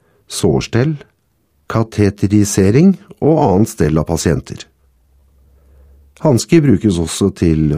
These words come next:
håndtering av urene objekter. Handsker er til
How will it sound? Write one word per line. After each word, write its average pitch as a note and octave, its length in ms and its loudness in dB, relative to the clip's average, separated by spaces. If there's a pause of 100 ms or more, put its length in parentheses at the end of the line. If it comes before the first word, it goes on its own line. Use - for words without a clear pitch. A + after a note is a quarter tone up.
håndtering E2 540 0
av D2 180 -4 (220)
urene D#2+ 500 2
objekter. F#2+ 520 0 (1040)
Handsker D3 540 0
er - 180 -4
til C#2 220 0